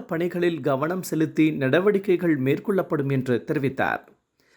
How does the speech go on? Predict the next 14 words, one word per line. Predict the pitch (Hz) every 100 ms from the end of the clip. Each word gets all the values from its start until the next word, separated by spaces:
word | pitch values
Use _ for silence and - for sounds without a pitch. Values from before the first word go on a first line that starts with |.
| _ _ -
பின்னர் | 214 214 226
மாவட்ட | 190 170 180 170 170 -
ஆட்சித்தலைவராக | 151 151 165 147 143 139 135 131 165
பொறுப்பு | 165 156 151 135
வகித்து | 127 139 147
வந்த | 135 135 131
வளர்மதியை | 120 135 139 135 139 156 208 - _ _ _ -
புதிய | 202 233 247
மாவட்ட | 185 131 151 170 - 170
ஆட்சித்தலைவர் | 143 139 160 - 143 123 -
சந்திரகலா | 127 147 151 135 127 -
வழி | 143 151 208
அனுப்பி | 151 120 120
வைத்தார். | 107 107 85